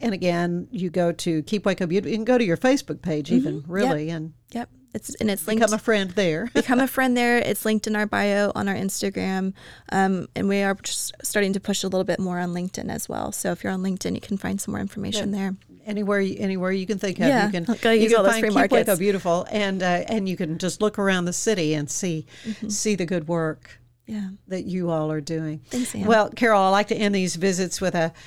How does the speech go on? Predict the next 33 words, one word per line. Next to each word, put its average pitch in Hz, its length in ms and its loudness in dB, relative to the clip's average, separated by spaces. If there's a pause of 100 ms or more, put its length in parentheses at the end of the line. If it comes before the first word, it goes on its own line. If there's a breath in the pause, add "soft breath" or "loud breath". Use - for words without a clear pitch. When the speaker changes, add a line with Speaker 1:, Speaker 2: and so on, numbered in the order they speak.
(120)
Speaker 1:
it's - 140 0
a 320 60 -2
questionnaire 190 580 2
similar 190 360 0
to 170 80 0
Speaker 2:
Yeah. 165 60 4
Speaker 1:
the 165 60 2
one 165 540 0
the, 156 220 2
uh, 147 120 -4
late, 180 320 -4
great 170 400 -2
James 170 380 -6
Lipton 170 420 -6
used 170 320 -4
on 156 140 -2
Inside 165 280 -2
Speaker 2:
Yeah. 160 40 2
Speaker 1:
the 165 140 2
Actors 294 280 0
Studio. 208 380 4
So 220 120 0
Speaker 2:
Love 196 180 4
Speaker 1:
you 311 60 4
Speaker 2:
it. 370 80 0
Speaker 1:
know, 208 400 4
but 202 140 2
it's 208 160 2
Speaker 2:
Yes. 254 120 4
Speaker 1:
my 196 160 4
little 190 280 -2
take 190 400 -2
on 180 220 0